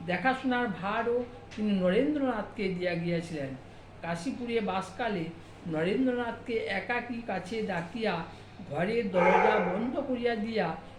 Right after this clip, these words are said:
দিনের পর দিন শ্রীরামকৃষ্ণদেব তাহাকে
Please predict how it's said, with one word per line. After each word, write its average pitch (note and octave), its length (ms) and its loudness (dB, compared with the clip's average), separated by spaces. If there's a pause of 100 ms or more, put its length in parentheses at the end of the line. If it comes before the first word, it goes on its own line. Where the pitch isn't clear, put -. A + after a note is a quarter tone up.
(200)
দিনের C#4+ 400 4
পর C#4+ 220 2 (120)
দিন G3 320 2 (360)
শ্রীরামকৃষ্ণদেব A3 1080 0
তাহাকে G3+ 560 -2